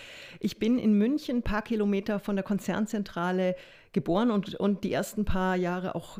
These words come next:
äh, groß gewa-, geworden und bin dann aber zu, ähm, B M W Neuseeland gegangen, ähm, noch während ich studiert habe in Passau, hab ein halbes Jahr dort ein Praktikum machen wollen.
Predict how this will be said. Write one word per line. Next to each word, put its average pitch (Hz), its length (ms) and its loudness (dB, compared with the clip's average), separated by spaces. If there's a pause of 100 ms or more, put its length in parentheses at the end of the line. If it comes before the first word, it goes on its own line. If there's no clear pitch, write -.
äh, 170 180 2
groß 190 240 -4
gewa-, 240 220 -4
geworden 262 560 -2 (1080)
und 214 140 4
bin 214 160 2
dann 214 360 0
aber 247 520 -2 (240)
zu, 220 580 -2 (100)
ähm, 202 580 2
B 208 120 4
M 202 120 6
W 202 120 4
Neuseeland 196 760 4
gegangen, 180 480 0 (240)
ähm, 196 340 0
noch 190 160 2
während 220 260 0
ich - 200 -8
studiert 208 460 -2
habe - 120 -6
in 254 120 0
Passau, 285 440 -2 (460)
hab - 400 -4
ein 190 260 2
halbes 240 400 2
Jahr 208 160 0
dort 202 220 -2
ein 196 60 -2
Praktikum 190 480 -2
machen 156 300 0
wollen. 175 280 2